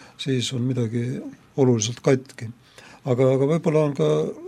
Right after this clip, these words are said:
lugu selles, et kiriku inimesed on sageli ametis, erinevates ametipostidel.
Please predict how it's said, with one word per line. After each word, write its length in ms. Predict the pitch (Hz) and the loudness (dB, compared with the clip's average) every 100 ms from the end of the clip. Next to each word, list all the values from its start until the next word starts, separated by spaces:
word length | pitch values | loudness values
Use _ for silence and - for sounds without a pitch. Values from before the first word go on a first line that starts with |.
| - - - - | -18 -20 -20 -6
lugu 160 | 170 147 | -2 0
selles, 320 | 156 151 127 131 | 2 2 2 0
et 180 | - _ _ _ - | -6 _ _ _ -8
kiriku 460 | 143 139 - 139 151 | -6 -6 2 4 4
inimesed 500 | 170 147 131 123 127 | 2 2 4 2 0
on 400 | 135 131 131 131 | 0 0 0 -2
sageli 460 | 120 143 135 131 151 | -2 0 0 2 2
ametis, 540 | 160 139 - 127 - | 2 0 -2 -4 -2
erinevates 520 | 151 135 131 123 131 139 | -2 0 0 -2 -4 -4
ametipostidel. 800 | 135 123 151 139 - - 120 127 | -4 -4 -6 -4 -4 -8 -14 -14